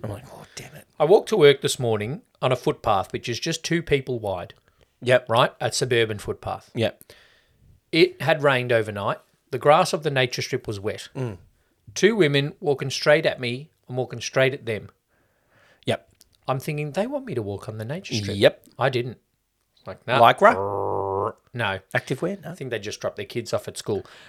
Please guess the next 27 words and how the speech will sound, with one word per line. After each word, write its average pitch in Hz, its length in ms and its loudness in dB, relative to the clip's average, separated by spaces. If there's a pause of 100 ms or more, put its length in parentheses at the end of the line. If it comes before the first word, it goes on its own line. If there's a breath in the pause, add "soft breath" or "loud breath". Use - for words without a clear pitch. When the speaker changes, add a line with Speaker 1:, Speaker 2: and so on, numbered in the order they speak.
Speaker 1:
Oh. 98 140 -8
Speaker 2:
Um, 127 260 4 (140)
and 127 80 0
I'm 131 140 2
just 120 180 -6
like, - 240 -4
"Brrr," 117 280 -2
and 117 100 -8
then 113 140 -4
one, 117 220 -2
like, 101 460 -4
gave 110 220 -4
me 104 100 -10
a 101 40 -8
bit 101 120 -10
of 101 80 -12
an 101 60 -10
eye 98 180 -4
roll 98 340 -2
and 98 120 -10
then 95 100 -12
stepped - 360 -10
behind 101 340 -6
her 98 60 -6
Speaker 1:
Yeah. 92 40 -8
Speaker 2:
friend. 104 400 -8
Like, 104 240 -16